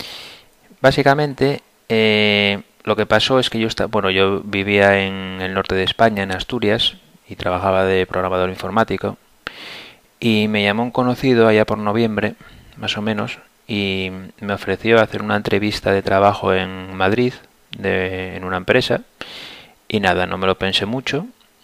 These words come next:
cosa que hice mal porque me lo tenía que haber pensado un poco mejor,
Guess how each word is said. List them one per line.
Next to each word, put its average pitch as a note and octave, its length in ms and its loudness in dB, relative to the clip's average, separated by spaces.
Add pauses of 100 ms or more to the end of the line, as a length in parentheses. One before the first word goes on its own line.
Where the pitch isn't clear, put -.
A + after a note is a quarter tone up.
(880)
cosa F#2+ 340 -2
que F2 640 0
hice F#2+ 260 -8
mal G2+ 220 2
porque F#2+ 200 -6
me F#2+ 80 -6
lo F2+ 80 -4
tenía F#2 180 -8
que G2 60 -4
haber F#2 140 0
pensado F#2 320 -2
un F2+ 80 -10
poco F2+ 500 -2
mejor, F2+ 460 -4